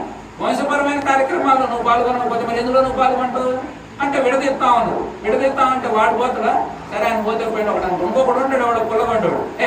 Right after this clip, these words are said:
వాడు రాకపోతే నేను కూడా రాను పో అంటాడు. ఈ రకంగా ఆయన రాక ఈయన రాకపోతే మన కుటుంబ వ్యవస్థ, వేల సంవత్సరాలుగా మన కుటుంబ వ్యవస్థను కనిపెట్టి జనం ఐకమత్యంగా మానవుడు విలువలతో కూడుకొని బ్రతకాలని మనకు చెబితే ఆ విధానాన్ని మనం కోల్పోవటం వల్ల మనం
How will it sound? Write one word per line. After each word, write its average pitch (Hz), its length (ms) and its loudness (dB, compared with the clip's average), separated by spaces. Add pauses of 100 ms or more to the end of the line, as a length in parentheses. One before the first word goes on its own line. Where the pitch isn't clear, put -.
వాడు 202 320 2
రాకపోతే - 400 2
నేను 226 200 0
కూడా 233 140 0
రాను 214 280 0
పో 185 60 -2
అంటాడు. - 640 -4 (760)
ఈ 247 80 -2
రకంగా 269 320 4
ఆయన 262 280 2
రాక 269 200 2
ఈయన 247 160 -4
రాకపోతే 247 540 0 (280)
మన 220 120 -2
కుటుంబ 285 440 0
వ్యవస్థ, 247 420 2
వేల 226 340 0
సంవత్సరాలుగా 240 600 0
మన 208 140 0
కుటుంబ 202 320 -4
వ్యవస్థను 214 420 -2
కనిపెట్టి 190 460 -4 (400)
జనం 185 300 -2
ఐకమత్యంగా 226 680 0
మానవుడు 202 480 2
విలువలతో 214 480 0
కూడుకొని 202 440 -2
బ్రతకాలని 185 540 0
మనకు 170 280 0
చెబితే 170 260 -2 (360)
ఆ - 100 2
విధానాన్ని 240 540 2
మనం 190 180 -2
కోల్పోవటం 196 680 0
వల్ల 165 140 4 (340)
మనం 175 180 -4